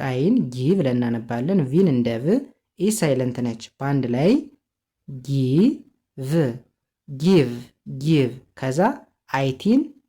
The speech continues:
ኢት እንላለን። ወደዚህኛው ስንሄድ ቲ አይን እንደ ታይ፣ ኤምን እንደ ም፣ ኢ ሳይለንት ነች። ሶ በአንድ ላይ ታይ እም፣ ታይም። ሙሉ ሲነበብ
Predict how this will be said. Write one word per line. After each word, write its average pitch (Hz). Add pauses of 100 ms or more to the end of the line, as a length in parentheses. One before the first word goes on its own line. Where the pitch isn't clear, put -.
ኢት 190
እንላለን። 123 (440)
ወደዚህኛው 156
ስንሄድ 220
ቲ -
አይን 160
እንደ 123 (100)
ታይ፣ 123 (200)
ኤምን 175
እንደ 120
ም፣ 120 (180)
ኢ 202
ሳይለንት 127
ነች። 120 (140)
ሶ 190
በአንድ 123
ላይ 170 (1400)
ታይ 139 (580)
እም፣ 147 (500)
ታይም። 151 (600)
ሙሉ 131
ሲነበብ 147